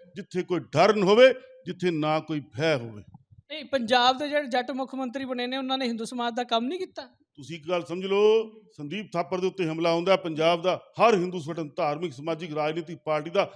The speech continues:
Speaker 1: ਹਰ ਵੱਡਾ ਲੀਡਰ, ਵੱਡੇ ਤੋਂ ਲੈ ਕੇ ਛੋਟਾ ਲੀਡਰ ਤੱਕ ਸੰਦੀਪ ਥਾਪਰ ਦਾ ਹਾਲ ਚਾਲ ਪੁੱਛਣ ਆਇਆ ਹੋਣਾ।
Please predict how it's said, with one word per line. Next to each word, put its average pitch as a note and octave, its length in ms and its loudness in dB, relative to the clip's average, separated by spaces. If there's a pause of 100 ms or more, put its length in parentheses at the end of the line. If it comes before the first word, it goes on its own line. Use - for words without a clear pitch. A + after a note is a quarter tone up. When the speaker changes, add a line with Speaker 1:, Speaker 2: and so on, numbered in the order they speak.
(240)
Speaker 1:
ਹਰ C4 300 6
ਵੱਡਾ G3 440 4
ਲੀਡਰ, F#3 280 2
ਵੱਡੇ F3 220 -2
ਤੋਂ F3+ 100 -2
ਲੈ F3+ 80 0
ਕੇ F3 100 -2
ਛੋਟਾ F3+ 460 0
ਲੀਡਰ E3+ 260 -6
ਤੱਕ G3+ 340 0 (260)
ਸੰਦੀਪ B3+ 420 -4
ਥਾਪਰ F#3+ 280 0
ਦਾ F3+ 340 0
ਹਾਲ D#3+ 180 4
ਚਾਲ D3+ 220 -4
ਪੁੱਛਣ D3 340 -10
ਆਇਆ C#3+ 160 -2
ਹੋਣਾ। D#3+ 260 0